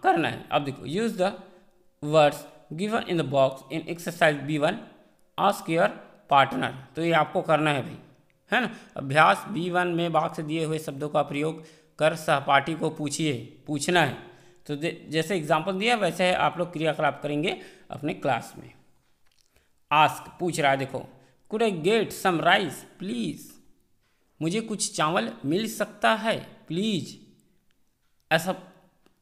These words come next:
एक पूछेगा ए वाला। बी वाला क्या बोलेगा रिप्लाई, अगर देने की इच्छा है तो क्या, क्या बोलेगा, यस प्लीज, है ना। और नहीं देना है तो सॉरी यू कांट, नहीं आप नहीं ले सकते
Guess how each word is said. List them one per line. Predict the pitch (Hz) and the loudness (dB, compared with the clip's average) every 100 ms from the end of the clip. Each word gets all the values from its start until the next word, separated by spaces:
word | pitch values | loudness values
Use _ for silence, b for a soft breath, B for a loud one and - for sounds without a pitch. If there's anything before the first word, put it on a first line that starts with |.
| _ _ _ | _ _ _
एक | 185 180 - | -2 -2 -6
पूछेगा | 147 - 170 170 | -6 -2 -2 -2
ए | - | -4
वाला। | 156 151 165 - - _ _ _ _ - | -2 -2 -4 -12 -20 _ _ _ _ -10
बी | 147 202 | -2 4
वाला | 196 | 4
क्या | 190 190 | 6 4
बोलेगा | 180 180 175 | 4 2 2
रिप्लाई, | 156 160 139 | 0 2 0
अगर | 131 - - _ - 131 135 | 0 -12 -20 _ -6 -4 -2
देने | 147 170 | 0 -2
की | 185 190 | -4 -8
इच्छा | - 220 | -8 -4
है | 214 | -4
तो | 147 | -6
क्या, | - - - - | -12 -14 -6 2
क्या | 175 | 2
बोलेगा, | 185 175 | 2 -4
यस | 131 175 208 196 - - | -4 0 0 -2 -10 -14
प्लीज, | 160 180 156 - - - _ _ _ _ _ _ _ _ _ _ - | -8 -4 -4 -8 -16 -20 _ _ _ _ _ _ _ _ _ _ -4
है | 240 | -2
ना। | 233 - - - _ | -4 -8 -20 -20 _
और | - | -6
नहीं | 143 185 | -2 0
देना | 202 220 | 2 0
है | 214 | 0
तो | 220 233 - | -4 -12 -16
सॉरी | - 208 220 208 - - | -6 0 0 0 -6 -8
यू | 147 160 - | -10 -10 -8
कांट, | 208 208 190 - - - _ _ _ _ _ _ _ _ _ _ _ - | -6 -2 -2 -4 -10 -18 _ _ _ _ _ _ _ _ _ _ _ -6
नहीं | 143 185 180 131 - - - | -2 0 0 -4 -8 -18 -8
आप | 131 135 | -6 -4
नहीं | 151 | -2
ले | 170 156 | 0 0
सकते | 156 135 - 123 | -4 -8 -10 -20